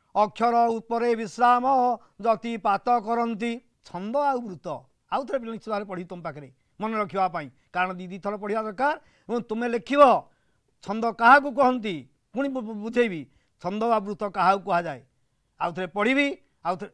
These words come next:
ଆଉ ଥରେ ବୁଝେଇବି. ତେଣୁ ତୁ ଆଉ ତଥାପି ଖା-, ପାଖରେ ମୁଁ କହିଛି, ପ୍ରଥମ ତମକୁ କହି ରଖିବାକୁ ଚାହେଁ ଯେ ପାଖରେ ରହିଥିବ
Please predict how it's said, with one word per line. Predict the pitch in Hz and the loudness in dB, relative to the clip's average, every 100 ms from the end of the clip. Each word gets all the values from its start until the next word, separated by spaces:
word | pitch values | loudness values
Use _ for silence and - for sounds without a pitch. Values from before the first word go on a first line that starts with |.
| _ _ _ 170 | _ _ _ -2
ଆଉ | 208 | -2
ଥରେ | 202 | -2
ବୁଝେଇବି. | 202 202 247 285 294 285 _ _ _ - | -4 2 4 4 2 -2 _ _ _ -6
ତେଣୁ | 226 196 | -4 0
ତୁ | |
ଆଉ | 214 214 240 | 0 0 -2
ତଥାପି | 226 285 320 311 233 160 _ _ - | -2 4 4 4 -2 -4 _ _ -18
ଖା-, | 151 | -6
ପାଖରେ | 202 196 262 | -4 -2 -2
ମୁଁ | 262 | -2
କହିଛି, | 269 269 302 | 2 2 2
ପ୍ରଥମ | 285 285 247 214 - | -2 -4 -6 -12 -10
ତମକୁ | 240 240 240 - - | -8 -6 -10 -14 -12
କହି | 214 254 | -4 -2
ରଖିବାକୁ | 262 220 254 | 0 0 -2
ଚାହେଁ | - 220 226 311 - _ _ - | -2 -2 -2 -2 -6 _ _ -10
ଯେ | 185 220 - _ _ | -4 -4 -4 _ _
ପାଖରେ | 180 175 208 | -4 -2 -6
ରହିଥିବ | 208 196 - | -4 -6 -6